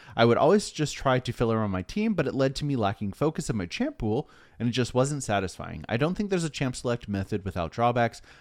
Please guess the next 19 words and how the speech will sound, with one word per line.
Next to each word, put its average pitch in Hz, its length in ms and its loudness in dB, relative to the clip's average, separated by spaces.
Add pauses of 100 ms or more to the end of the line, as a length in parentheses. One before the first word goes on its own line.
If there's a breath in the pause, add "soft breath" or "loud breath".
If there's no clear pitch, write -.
(160 loud breath)
but 98 240 0
God, 110 280 4
is 98 200 -2
the 98 80 -4
current 120 360 -6
system 101 340 -4
way 90 280 0
better. 80 360 -8 (420)
Second, 160 480 -2
post-game 135 640 -2
lobby 107 360 2
mute. 82 280 -6 (720)
Unfortunately, 156 600 0
I'm 117 200 -2
one 123 120 2
of 120 60 0
those 117 140 0
people 117 300 -2
who, 104 320 0